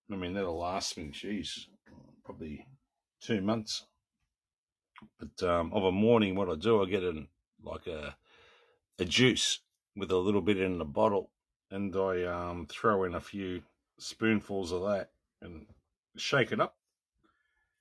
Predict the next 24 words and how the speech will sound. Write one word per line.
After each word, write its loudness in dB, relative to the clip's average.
'cause -4
I -2
don't -2
have -4
a -6
blender. -2
It'd, -6
oh, 0
it'd -2
be -10
better -2
in -6
a -10
blender -4
for -16
sure, -2
with -8
a 0
little 2
bit 2
of, 0
um, 2
<sighs> -18
um, -14